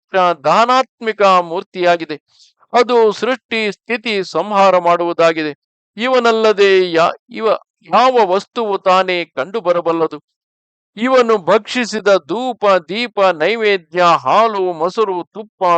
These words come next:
ಕಲ್ಲು ಸಕ್ಕರೆ ಮೊದಲಾದವುಗಳು ದೇವತೆಗಳು ಸ್ವ-, ಮೊದಲಾದವುಗಳು ದೇವತೆಗಳು ಸ್ವರ್ಗ, ಅಮ್, ಅಂದರೆ ಈ ಎಲ್ಲ ವಸ್ತುಗಳನ್ನು ಧೂಪ, ದೀಪ, ನೈವೇದ್ಯ, ಹಾಲು, ಮೊಸರು, ತುಪ್ಪ,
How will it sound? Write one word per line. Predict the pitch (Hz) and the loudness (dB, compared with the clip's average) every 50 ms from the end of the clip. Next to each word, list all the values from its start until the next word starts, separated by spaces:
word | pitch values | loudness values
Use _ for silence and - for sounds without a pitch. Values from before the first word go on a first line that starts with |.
| 170 - | 0 -2
ಕಲ್ಲು | - 156 202 220 233 | -4 -6 -6 -6 -8
ಸಕ್ಕರೆ | - - 196 180 _ - 175 165 165 165 | -6 -6 -6 -6 _ -6 -2 -2 -2 -2
ಮೊದಲಾದವುಗಳು | 151 143 143 160 208 202 180 170 165 170 165 170 156 165 160 151 143 - _ _ _ _ _ _ _ _ _ _ _ _ _ 127 127 | -2 -4 -4 -2 0 0 2 0 0 -2 -4 -4 -4 -4 -4 -6 -8 -12 _ _ _ _ _ _ _ _ _ _ _ _ _ -6 0
ದೇವತೆಗಳು | 208 247 269 277 269 233 226 233 226 214 233 208 202 190 185 175 | 2 2 2 2 0 0 0 0 0 2 2 0 2 0 0 -2
ಸ್ವ-, | - - - 151 - - _ | -4 -6 -6 -6 -6 -6 _
ಮೊದಲಾದವುಗಳು | - 156 180 240 240 233 220 208 190 196 190 175 175 185 180 180 170 170 - - | -8 -4 0 2 2 4 2 2 0 -2 -2 -2 -2 -2 -2 -2 -4 -6 -6 -4
ದೇವತೆಗಳು | 151 185 226 254 247 220 - 214 190 190 180 180 175 | -2 -2 0 0 0 0 0 -2 -2 -2 -4 -6 -6
ಸ್ವರ್ಗ, | 160 - - 156 175 190 185 _ - - | -8 -6 -6 -6 -6 -6 _ _ -20 -20
ಅಮ್, | 135 139 135 131 - - _ _ _ _ _ _ _ - | -20 -20 -20 -20 -20 -20 _ _ _ _ _ _ _ -14
ಅಂದರೆ | 185 208 208 214 190 185 170 170 | -6 0 0 2 2 2 0 -2
ಈ | 180 208 214 185 | -6 -8 -6 -2
ಎಲ್ಲ | 170 180 226 254 262 | -2 -2 0 0 0
ವಸ್ತುಗಳನ್ನು | 226 190 185 - - 214 190 190 180 175 160 151 143 131 - _ _ _ _ _ _ _ _ _ _ _ 127 | 0 -2 -4 -6 -6 -4 -2 0 0 -2 -2 -6 -10 -14 -14 _ _ _ _ _ _ _ _ _ _ _ _
ಧೂಪ, | 120 117 220 254 262 214 - 208 202 190 180 165 135 | -12 -8 -4 -4 -4 -2 0 2 2 2 2 0 -2
ದೀಪ, | 185 226 240 226 - 196 185 180 175 | -6 -6 -6 -4 -2 0 2 2 2
ನೈವೇದ್ಯ, | 160 151 160 190 233 226 208 196 190 165 - 170 175 175 165 156 | 0 0 -2 -2 -2 -2 -2 -4 -4 -4 -4 -2 0 2 0 0
ಹಾಲು, | 127 131 147 190 226 233 208 196 180 170 | 0 0 0 0 0 0 -2 -4 -6 -4
ಮೊಸರು, | 156 160 180 - 214 208 190 180 170 - - | -4 -4 -4 -2 -2 -2 -2 -4 -6 -8 -10
ತುಪ್ಪ, | 196 208 202 _ | -14 -14 -10 _